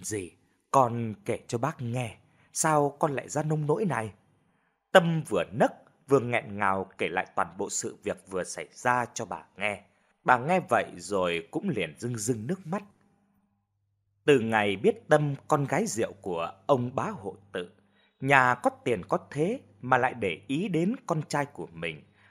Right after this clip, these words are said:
bà vừa mừng vừa lo. Bà mừng vì là con của bà có người để ý, Tâm đẹp người, đẹp nết, lại chịu khó, giúp đỡ bà nhiều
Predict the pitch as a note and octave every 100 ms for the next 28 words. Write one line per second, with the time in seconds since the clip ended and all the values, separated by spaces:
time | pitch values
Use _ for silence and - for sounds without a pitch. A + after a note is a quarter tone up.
0 | _ - A2 F2+ - F#2+ D#2+ D#2+ F2+ D#2
1 | - _ - F#2 D#2 - G2 A2 - _
2 | _ _ _ _ _ F#3 D3+ C#3+ D3 C#3
3 | C#3 B2 C3+ B2+ B2 B2 A#2 - G3+ F#3+
4 | - E2 G#2 F#2+ F2 D#2+ - G#3 C#3 F2+
5 | - D#2 - - C#3+ C4 - - _ _
6 | E3 D3 C#3 - G2+ F2 - F#2 F2 D2+
7 | _ - G2 - G2+ G#3 C#4+ - _ -
8 | C3+ A#2 A#2 A2 B2+ - - C3 A3+ D4+
9 | - _ _ _ _ B2 E3 G#3+ D3 F#3+
10 | C#3 F#2+ F#2 F#2